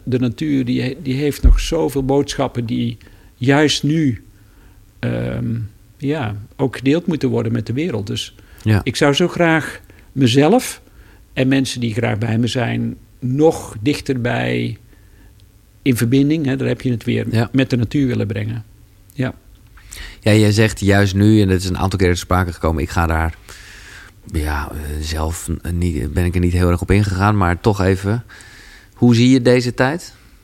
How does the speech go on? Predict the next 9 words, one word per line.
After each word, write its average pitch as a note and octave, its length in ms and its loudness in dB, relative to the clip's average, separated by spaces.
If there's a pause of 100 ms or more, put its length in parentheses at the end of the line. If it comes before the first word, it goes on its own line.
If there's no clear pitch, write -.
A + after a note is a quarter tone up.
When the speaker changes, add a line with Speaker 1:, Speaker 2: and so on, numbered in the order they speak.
(720)
Speaker 1:
Ah, F#2 320 -12
zie - 180 -6
ik - 80 -6
echt D#3+ 220 -4
als C#3 100 -2
een C#3+ 120 -2
tijd C#3 300 2
van C#3+ 140 0
transformatie. C#3 920 -2